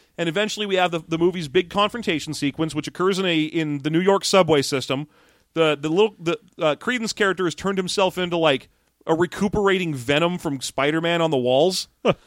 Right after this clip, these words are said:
Speaker 1: Like, he's just a huge mass of goop on the wall. He, he just looks like Bad Slime from Ghostbusters Two.
Speaker 2: Yeah.
Speaker 1: Uh, and, you know, Scamander kinda walks up and he's like, "Hey, man, I'm not gonna hurt you. I, uh, I actually kinda wanna help. I know what you are and I know what I can do for you." And
Speaker 2: I've,
Speaker 1: I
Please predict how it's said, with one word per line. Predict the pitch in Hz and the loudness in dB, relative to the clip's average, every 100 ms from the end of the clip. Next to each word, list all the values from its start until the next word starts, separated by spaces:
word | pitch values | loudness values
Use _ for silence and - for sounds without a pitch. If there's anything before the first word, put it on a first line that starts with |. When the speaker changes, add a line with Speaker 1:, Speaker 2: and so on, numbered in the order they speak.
| _ | _
Speaker 1:
Like, | 180 165 | -8 -6
he's | 170 | -2
just | 220 | -2
a | 170 | -2
huge | 196 202 160 | -2 -4 -2
mass | 143 151 170 | 0 0 0
of | 151 127 | -2 -2
goop | 131 147 - - | 0 0 -2 -2
on | 160 | 0
the | 151 | 2
wall. | 135 147 | 4 4
He, | 175 175 _ _ | 2 -2 _ _
he | 233 | -6
just | 233 | -2
looks | 277 | 0
like | 226 156 | 0 2
Bad | 156 160 151 | 4 4 2
Slime | 147 139 120 | -2 -2 -2
from | 127 135 | -4 0
Ghostbusters | 139 - 139 127 - | 0 0 -4 -4 -4
Two. | 139 107 107 _ | -2 -2 -8 _
Speaker 2:
Yeah. | 160 151 101 _ _ _ | 0 0 -2 _ _ _
Speaker 1:
Uh, | - 151 143 - _ | 0 2 0 -4 _
and, | 180 170 175 | -2 0 0
you | 202 | 0
know, | 151 160 | 0 0
Scamander | - 202 202 190 | -4 -2 0 2
kinda | 196 165 | 0 4
walks | 165 165 180 | 4 4 2
up | 165 | 0
and | 170 | 0
he's | 139 | -2
like, | 151 | 0
"Hey, | 190 240 | 0 2
man, | 180 190 | 2 2
I'm | 202 | 2
not | 220 | 0
gonna | 214 151 | 0 0
hurt | 180 214 | 0 2
you. | 139 131 _ _ - | 0 0 _ _ -4
I, | 156 185 | 0 4
uh, | 170 147 | 4 4
I | 165 | 2
actually | 208 175 | 2 -2
kinda | 175 180 | -2 0
wanna | 170 156 | 2 2
help. | 160 139 131 | 0 0 0
I | |
know | 135 156 | 4 4
what | 170 165 | 4 0
you | 156 | 2
are | 151 165 | 4 4
and | 151 | 2
I | |
know | 139 151 | 0 2
what | 156 | 2
I | 156 | 0
can | 147 | 0
do | 147 160 | 0 0
for | 170 170 | 2 2
you." | 180 | 2
And | 151 | 2
Speaker 2:
I've, | 151 | 2
Speaker 1:
I | 156 | 0